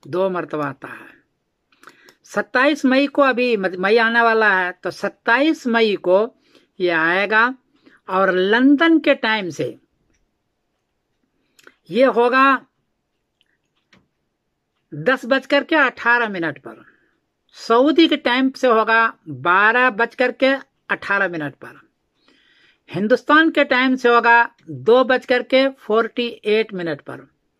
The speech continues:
और पाकिस्तान के टाइम से होगा दो बज करके अठारह मिनट पर। इस वक्त में बैतुल्ला के ऊपर दोपहर को सूरज आएगा। जो हजरात दूर रहते हैं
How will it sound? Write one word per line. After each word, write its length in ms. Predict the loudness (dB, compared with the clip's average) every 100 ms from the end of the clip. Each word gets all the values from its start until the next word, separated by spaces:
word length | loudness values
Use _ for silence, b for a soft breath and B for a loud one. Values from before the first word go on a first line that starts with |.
| b b b b
और 120 | -12
पाकिस्तान 720 | -10 -4 -2 -2 -2 2 2
के 140 | 2 -2
टाइम 280 | -2 -4 -4
से 140 | -4
होगा 260 | 0 0 0
दो 260 | -2 -2
बज 180 | -2 -6
करके 320 | -8 -6 -6
अठारह 580 | -6 -8 -10 -4 -2 -2
मिनट 260 | -4 -8 -6
पर। 240 | -6 -6 b b b b _ -8
इस 220 | -8 -2
वक्त 260 | -2 0 -2
में 320 | -2 -2 -4 _ b b b b _ _ -10
बैतुल्ला 580 | -6 -2 0 2 2 0
के 240 | 2 0
ऊपर 460 | 0 -2 0 -2 -2
दोपहर 580 | 2 2 2 -2 -4
को 380 | -2 0 0 -2 _ _ _
सूरज 460 | -8 -4 -2 -4
आएगा। 440 | -6 -10 -18 -20 _ _ _ _ _ _ _ -12
जो 140 | -6
हजरात 460 | -4 -2 0 0 -2 _ _ _ _ _ _ -8
दूर 320 | 2 4 4
रहते 320 | 2 -2 -6
हैं 300 | -8 -10 -20